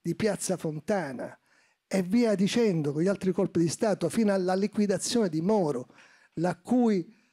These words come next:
uccisione viene gestita sostanzialmente dal comitato di crisi di cui fa parte la P due. E arriviamo alle stragi del novantadue e del novantatré, che non sono una storia separata,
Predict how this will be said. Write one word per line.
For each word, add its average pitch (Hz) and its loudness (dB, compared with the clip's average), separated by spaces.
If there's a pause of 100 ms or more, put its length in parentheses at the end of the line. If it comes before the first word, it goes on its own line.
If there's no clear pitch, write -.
(260)
uccisione 196 0
viene 185 -2
gestita 185 -4
sostanzialmente 175 -2
dal 160 -4
comitato 170 -2
di 147 -4
crisi 202 -4
di 147 -4
cui 180 0
fa 170 -4
parte 170 -8
la 147 -10
P 180 -4
due. 165 0 (540)
E 226 -2
arriviamo 220 2
alle 165 -2
stragi 180 -2
del 156 -2
novantadue 160 0
e - 4
del 139 -6
novantatré, 151 -6
che 240 -2
non 156 -6
sono 135 -2 (1700)
una 190 0
storia 165 -2
separata, - -8